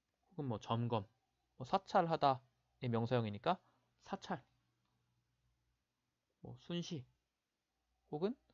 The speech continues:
군대에서는 사열, 뭐 이런 걸로도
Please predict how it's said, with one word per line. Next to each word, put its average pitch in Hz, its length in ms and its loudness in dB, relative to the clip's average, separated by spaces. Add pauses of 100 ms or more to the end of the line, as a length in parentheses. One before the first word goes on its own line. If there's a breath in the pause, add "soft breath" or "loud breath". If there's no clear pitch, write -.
(960)
군대에서는 143 680 0
사열, 180 420 2 (200)
뭐 113 160 0
이런 113 200 2
걸로도 104 380 2